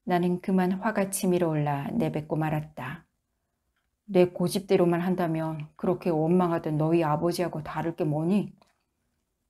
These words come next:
영수는 흠칫하더니 한참 움직이지도 않고 나를 쏘아보았다. 그 눈에서 불길이 활활 떨어지는 것만 같았다.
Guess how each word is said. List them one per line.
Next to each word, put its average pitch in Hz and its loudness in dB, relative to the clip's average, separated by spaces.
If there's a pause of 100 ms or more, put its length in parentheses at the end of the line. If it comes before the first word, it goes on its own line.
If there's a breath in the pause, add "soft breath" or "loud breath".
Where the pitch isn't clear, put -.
(480)
영수는 180 2
흠칫하더니 185 0 (200 soft breath)
한참 190 0
움직이지도 175 0
않고 143 -6
나를 165 0
쏘아보았다. 156 -2 (680)
그 208 0
눈에서 180 4
불길이 180 0
활활 180 -4
떨어지는 175 -2
것만 156 -2
같았다. 143 -12